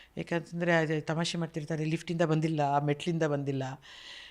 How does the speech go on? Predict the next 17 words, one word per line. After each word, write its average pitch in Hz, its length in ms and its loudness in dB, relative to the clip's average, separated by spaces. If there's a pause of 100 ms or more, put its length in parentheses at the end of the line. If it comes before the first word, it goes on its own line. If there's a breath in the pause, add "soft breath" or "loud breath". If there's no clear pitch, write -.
(120)
ಮೆಟ್ಲು 147 380 2
ಹತ್ತಿನೂ 202 400 6
ಬರ್ಲಿಲ್ಲ 143 360 8
ಅವನು, 120 380 -2
ಮೆಟ್ಲು 147 420 -4
ಕೆತ್ಕೊಂಡ 160 540 2
ಅವನೇ. 123 360 -2 (120)
ಅಂದ್ರೆ 151 280 -2
ಅವನ, 151 320 -2 (320)
ಅವನ 151 240 -4
ಹೆಜ್ಜೆಗಳನ್ನ 151 680 -2
ತಾನೇ 147 460 -6
ಮೂಡಿಸ್ಕೊಂಡಿದ್ದು. 135 880 -6 (600 loud breath)
ತಂದೆಯವರು 165 480 2
ಅಷ್ಟೊಂದು 175 540 -2
ದೊಡ್ಡ 147 380 -4 (500)
ಹೆಸರಾಂತ 160 580 0